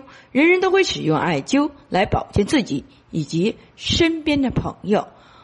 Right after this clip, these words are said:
欢迎大家进入我们的灸对有缘人课堂。今天我要给大家讲述的是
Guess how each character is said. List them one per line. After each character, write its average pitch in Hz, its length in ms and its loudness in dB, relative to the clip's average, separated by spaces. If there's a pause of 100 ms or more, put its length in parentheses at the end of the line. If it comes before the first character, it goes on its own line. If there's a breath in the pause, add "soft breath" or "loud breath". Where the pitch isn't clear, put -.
欢 359 200 2
迎 359 60 0
大 349 100 2
家 285 160 0
进 294 220 2
入 294 100 0
我 196 120 2
们 - 120 -6
的 - 220 -2 (240 loud breath)
灸 330 320 4
对 311 240 2 (300)
有 170 200 2
缘 160 160 -2
人 220 160 0
课 247 160 -2
堂。 - 320 -6 (340 soft breath)
今 311 240 2
天 208 360 0 (220 soft breath)
我 220 120 4
要 269 140 6
给 180 140 0
大 156 120 -2
家 202 180 2
讲 - 360 -2
述 - 160 0
的 139 100 -2
是 - 280 2